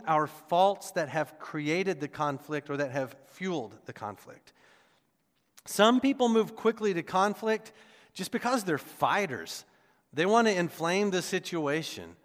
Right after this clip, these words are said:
They want to beat the other person into submission. But that's not what followers of Jesus do. We move quickly, prudently, for the sake of healing and restoration. The third principle is decisive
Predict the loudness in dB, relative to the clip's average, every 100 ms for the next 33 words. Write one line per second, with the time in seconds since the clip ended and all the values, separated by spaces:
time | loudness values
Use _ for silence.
0 | _ -4 0 2 0 -2 -4 -4 -2 0
1 | 0 -2 -4 -4 -4 -2 -4 -4 -4 -4
2 | -6 -6 -8 -14 -16 -20 -20 -20 _ _
3 | _ -14 -12 -10 -2 0 0 0 0 0
4 | -2 0 0 0 -6 -10 -12 -12 -12 -12
5 | -12 -8 -8 -6 -4 -2 -2 -6 -12 -10
6 | -10 -10 -12 -10 -10 -14 _ _ _ _
7 | _ _ _ _ _ _ -6 -4 -4 -6
8 | -12 -12 -14 _ _ _ _ -14 -12 -8
9 | -8 -6 -10 -12 _ -20 -12 -8 -6 -8
10 | -10 -12 -12 -10 -10 -14 -16 -16 -16 -20
11 | -20 -20 _ _ _ _ _ _ _ -8
12 | -2 -2 0 -6 -4 -6 -4 -4 -8 -20
13 | _ -8 -8 -8 -10 -6 -2 -2 -4 -6
14 | -8 -8